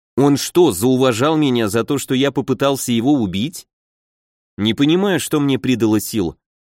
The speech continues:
этот взгляд или возможное магическое воздействие от Шефьена, но я действительно смог встать. Не сразу, несколько раз оскальзываясь и падая, но смог.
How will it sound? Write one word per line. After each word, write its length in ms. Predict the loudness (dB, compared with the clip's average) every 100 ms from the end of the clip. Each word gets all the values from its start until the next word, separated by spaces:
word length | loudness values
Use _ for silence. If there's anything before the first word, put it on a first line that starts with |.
| -10
этот 260 | -6 -6
взгляд 440 | -8 -4 0 0 0
или 100 | 0
возможное 580 | 0 0 -2 -2 -2 -2
магическое 680 | -2 -4 -6 -8 -4 -2
воздействие 640 | 0 -2 0 -2 -2 -2 -2
от 60 |
Шефьена, 600 | -2 -6 -2 -2 -2 -4 -8 _ _ _ -6
но 120 | -2
я 160 | 0
действительно 600 | 0 -2 -2 -4 -2 -2 -2
смог 280 | -2 -4
встать. 440 | -6 -4 -4 -4 -10 _ _ _ _
Не 140 | -2 0
сразу, 480 | 0 0 -2 -8 -16 _ _ -4
несколько 540 | -2 0 0 0 0
раз 180 | 0 0
оскальзываясь 760 | -4 -2 -2 -2 -2 -2 -2 -4
и 60 |
падая, 460 | -2 -2 0 0 0
но 180 | 0 -2
смог. 480 | -2 -2 -4 -8